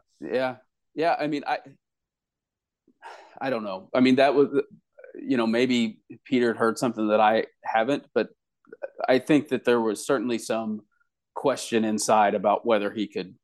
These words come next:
throw enough to play shortstop and whether that was gonna be a problem. But I, it, I don't, I don't think that they thought it was something like this,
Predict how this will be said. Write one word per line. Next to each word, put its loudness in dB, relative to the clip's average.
throw 4
enough 0
to -12
play 0
shortstop -2
and -8
whether -2
that 0
was -4
gonna -6
be -2
a -4
problem. 0
But 4
I, 2
it, -2
I -8
don't, 2
I 2
don't 4
think 2
that -4
they 2
thought -2
it -4
was -12
something -8
like -2
this, 0